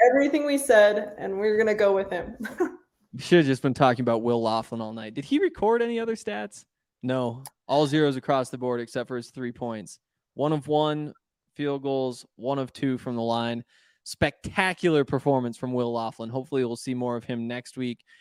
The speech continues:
Speaker 2: when the Buffs host Arizona State and then Arizona on senior night.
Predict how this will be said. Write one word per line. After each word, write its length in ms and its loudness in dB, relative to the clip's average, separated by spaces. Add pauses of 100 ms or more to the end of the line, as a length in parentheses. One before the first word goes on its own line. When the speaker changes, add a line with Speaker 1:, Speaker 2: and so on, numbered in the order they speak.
(240)
Speaker 2:
when 360 -4
the 80 -2
Buffs 360 0
host 520 2 (200)
Arizona 420 0
State 420 -4 (340)
and 140 0
then 120 4
Arizona 460 4
on 140 0
senior 320 -2
night. 300 -4